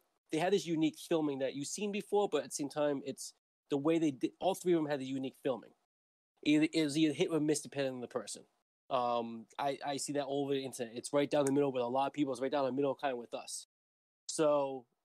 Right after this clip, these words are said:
as much as I love it, there's so much more. And maybe that's where Ed's point is. Maybe it's 'cause there was rush. They, maybe they could have done a little more. It, keep 'em back to back, which is fine, but spend a little more time to certain degrees. Maybe a little more of the acting on certain points,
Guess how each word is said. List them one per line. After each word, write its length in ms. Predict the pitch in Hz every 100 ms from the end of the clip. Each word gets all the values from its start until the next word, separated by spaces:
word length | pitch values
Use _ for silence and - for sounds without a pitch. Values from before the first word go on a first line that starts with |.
| -
as 120 | 139
much 140 | 156 151
as 60 |
I 40 | 139
love 280 | 143 156
it, 140 | 170 151
there's 160 | 139 -
so 340 | - - 156
much 240 | 147 139
more. 380 | 139 139 143 143 147
And 100 | 135
maybe 200 | 151 160
that's 220 | 165 -
where 260 | 170 170 -
Ed's 100 | 180 160
point 220 | 143 117
is. 80 | 113
Maybe 140 | 127
it's 80 | 127
'cause 160 | 151 139
there 80 | 139
was 240 | 151 139
rush. 280 | 127 120 -
They, 120 | 123 117
maybe 180 | 127 135
they 20 |
could 100 | 139
have 80 | 135
done 120 | 135
a 40 | 127
little 220 | 135 135
more. 300 | 143 147 117
It, 220 | - 131 _ _ _ _
keep 160 | - 175
'em 120 | 160
back 220 | 160 160
to 80 | 160
back, 320 | 131 175 165 _ -
which 120 | 143
is 80 | 131
fine, 340 | - 202 160 147 _ _ _ _ _ _
but 220 | - 143 - -
spend 260 | - 160 143
a 40 |
little 180 | 139 143
more 200 | 131 127
time 440 | - 147 131 123 -
to 100 | -
certain 240 | 151 120
degrees. 420 | 117 113 123 110 104
Maybe 160 | 120
a 40 | 120
little 160 | 127
more 180 | 127 127
of 60 | 120
the 120 | 123
acting 440 | 123 123 127 123 -
on 160 | 127
certain 220 | - 107 -
points, 460 | - 127 113 -